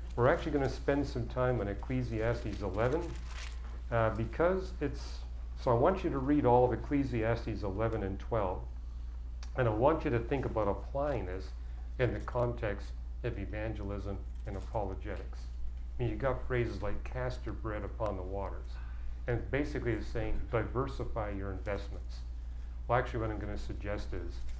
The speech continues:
this is a text that's telling us, based on the context of the rest of the book, 'cause I've mentioned the theme of the book is this is a playbook on how to reach atheists that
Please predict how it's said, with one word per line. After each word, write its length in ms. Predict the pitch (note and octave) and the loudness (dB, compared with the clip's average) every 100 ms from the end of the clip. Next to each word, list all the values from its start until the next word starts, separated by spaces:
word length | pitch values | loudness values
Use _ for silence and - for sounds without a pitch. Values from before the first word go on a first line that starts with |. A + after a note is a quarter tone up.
| - - | -4 0
this 180 | B2+ | 0
is 140 | B2 A2 | 0 -2
a 60 | |
text 360 | G2+ - G#2+ - | -2 0 0 -2
that's 140 | G2 | -6
telling 340 | - A#2+ A2 F2 | -2 0 0 -2
us, 160 | E2+ - | -4 0
based 220 | C#3+ C3 | 0 2
on 80 | F3+ | 0
the 80 | D#3 | 0
context 580 | - E3 D#3+ B2 A#2 - | 2 2 4 2 0 -2
of 80 | G#2 | -2
the 60 | |
rest 240 | G#2 A#2+ - | 0 -2 -2
of 60 | |
the 40 | A2 | -4
book, 320 | - A2+ - - - - - | -2 -2 -2 -6 -6 -6 -6
'cause 140 | G#2+ | -4
I've 120 | F#2 | -2
mentioned 380 | G#2 C#3+ - F2+ - - - - - | 0 0 0 -4 -6 -8 -8 -10 -6
the 80 | G#2+ | -6
theme 420 | - D3 F3+ D#3 | -2 0 2 2
of 120 | B2 | 0
the 60 | G#2 | -2
book 440 | F#2+ C#3 - - - - - - - - | 0 0 0 -4 -8 -8 -8 -8 -4 -2
is 180 | A2 | -2
this 220 | A#2+ C#3 D3+ | 0 -2 -2
is 140 | A#2+ | -2
a 60 | G#2+ - | -4 -2
playbook 540 | C#3 C#3 F2+ F2+ F#2 - | -2 -2 -2 -4 -4 -6
on 140 | A2 G2 - - | -4 -6 -4 0
how 160 | A#2+ | 2
to 100 | B2 | 2
reach 480 | G#2 G#2 F#2+ - - - - - - - | -2 -2 -2 -4 -6 -6 -6 -8 -8 -2
atheists 560 | A#2+ B2 - F#2 F#2 - | 0 0 -2 -4 -4 -6
that 100 | - | -6